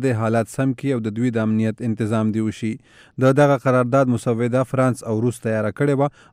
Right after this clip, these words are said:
او په ټولو ډلو پکې غږ شوی دی چې په الپو کې دې په سمدستي توګه د بشري مرستو، دوایانو صحي مرستو رسولو انتظام وشي. او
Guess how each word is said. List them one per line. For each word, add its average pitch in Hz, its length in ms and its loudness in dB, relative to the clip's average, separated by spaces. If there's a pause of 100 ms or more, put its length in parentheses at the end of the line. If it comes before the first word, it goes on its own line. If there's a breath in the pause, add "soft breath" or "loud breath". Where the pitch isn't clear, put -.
او 135 140 4
په 131 100 2
ټولو 151 240 4 (120)
ډلو 143 240 4
پکې 117 280 -4
غږ 120 220 -2
شوی 139 240 2
دی 147 80 4
چې 123 180 -6
په 107 120 2
الپو 127 280 -2
کې 131 220 -4
دې 135 160 -2
په 113 100 -4
سمدستي 113 540 -2
توګه 131 300 0
د 110 100 0
بشري 123 320 -2 (160)
مرستو، 131 340 -2 (140)
دوایانو 117 480 0 (440 soft breath)
صحي 131 300 2
مرستو 131 480 0
رسولو 117 560 0
انتظام 113 480 0
وشي. 113 260 -2 (500)
او 143 120 2